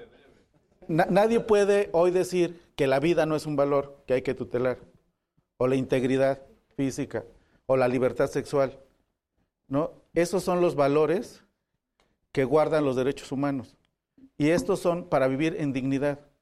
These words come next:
¿Qué es la dignidad? Las mejores condiciones de vida de una persona. Las que están, hay otros principios que nos van a decir,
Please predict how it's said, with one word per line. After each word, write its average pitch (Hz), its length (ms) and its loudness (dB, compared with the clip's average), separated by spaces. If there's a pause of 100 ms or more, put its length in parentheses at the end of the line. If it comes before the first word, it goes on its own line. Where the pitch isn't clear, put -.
(600)
¿Qué 180 120 2
es 196 80 2
la 202 140 2
dignidad? 151 540 0 (420)
Las 139 180 0
mejores 190 340 -4
condiciones 160 580 -2
de 139 100 2
vida 143 260 0
de 135 80 -2
una 135 160 -4
persona. 139 400 -8 (920)
Las 127 220 -2
que 139 60 -6
están, 165 320 -4
hay 160 160 4
otros 185 260 0
principios 170 580 -2
que 127 100 -4
nos 120 120 -2
van 135 160 0
a 147 40 0
decir, 147 420 -4